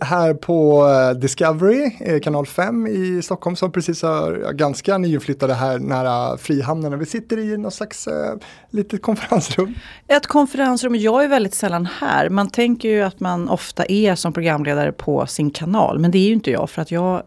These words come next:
Speaker 2: eh, gör ju, producerar ju så mycket T V ute i landet med Sofias Änglar, så jag är väldigt sällan här.
Speaker 1: Mm.
Speaker 2: Andra gången, tror jag.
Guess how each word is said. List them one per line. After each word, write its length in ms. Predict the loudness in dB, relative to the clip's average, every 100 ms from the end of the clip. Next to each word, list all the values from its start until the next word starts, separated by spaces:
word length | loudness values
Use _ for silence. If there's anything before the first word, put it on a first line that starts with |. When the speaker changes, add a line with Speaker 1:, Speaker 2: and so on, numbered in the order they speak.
| -6
Speaker 2:
eh, 240 | -6 -2
gör 300 | 2 2 4
ju, 180 | 2 -2
producerar 500 | -2 -4 0 2 2
ju 80 | 2
så 100 | 0
mycket 180 | -4 -2
T 200 | 0 0
V 180 | -2 -2
ute 440 | -2 -2 -4 -2 0
i 240 | 0 0
landet 500 | 2 2 2 -2 -4
med 120 | -6
Sofias 360 | -6 -6 -6 -4
Änglar, 260 | -4 -4 -6
så 140 | -4
jag 220 | -4 -2
är 120 | -2
väldigt 200 | -4 -6
sällan 280 | -8 -8 -6
här. 120 | -6
Speaker 1:
Mm. 640 | -6 -12 -20 -18 -16 -14 -2
Speaker 2:
Andra 320 | 2 4 4
gången, 300 | 2 0 -2
tror 140 | -8
jag. 80 | -14